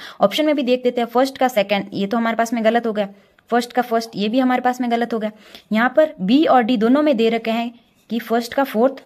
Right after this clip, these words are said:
फर्स्ट का फोर्थ, तो ये दोनों हमारे पास में करेक्ट हो सकते हैं। नेक्स्ट बी है हमारे पास में y की पावर माइनस थ्री dy by dx plus y की पावर minus टू by x is equals to एक्स स्क्वायर। अब हमें इसका आईएफ़ निकाल,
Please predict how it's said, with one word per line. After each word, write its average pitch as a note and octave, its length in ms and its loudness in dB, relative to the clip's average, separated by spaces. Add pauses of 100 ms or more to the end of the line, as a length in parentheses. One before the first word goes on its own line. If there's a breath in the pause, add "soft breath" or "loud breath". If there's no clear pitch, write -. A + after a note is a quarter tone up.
फर्स्ट G3+ 260 -4
का G3+ 80 2
फोर्थ, D#3+ 200 -2
तो G#3 60 -2
ये G3+ 160 0
दोनों B3+ 220 4
हमारे G3+ 180 0
पास G#3+ 180 -2
में B3+ 100 -4
करेक्ट G#3+ 280 0
हो F3+ 80 0
सकते D3 280 -6
हैं। C3+ 100 -10 (440 loud breath)
नेक्स्ट G#3+ 340 0
बी A#3 200 4
है D4+ 140 4
हमारे A#3+ 280 0
पास A#3+ 280 -2
में A#3+ 100 -4
y E3 260 2
की D4+ 120 -4
पावर A#3 240 2
माइनस F#3+ 440 0
थ्री C4+ 160 -2
dy G#3 140 0
by B3 320 4
dx G3 420 0
plus A#3 300 -2
y E3+ 180 4
की B3+ 80 -6
पावर A#3+ 200 6
minus G3 400 0
टू B3+ 100 -2
by G#3+ 140 4 (240)
x F3+ 240 -4 (180 soft breath)
is F#3+ 100 -2
equals G#3 280 -4
to C4+ 180 -6
एक्स F#3 180 -2
स्क्वायर। E3+ 240 -4 (220 loud breath)
अब A#3 100 2
हमें C4 180 2
इसका A#3 260 -2
आईएफ़ G3 340 0
निकाल, D#3 340 -2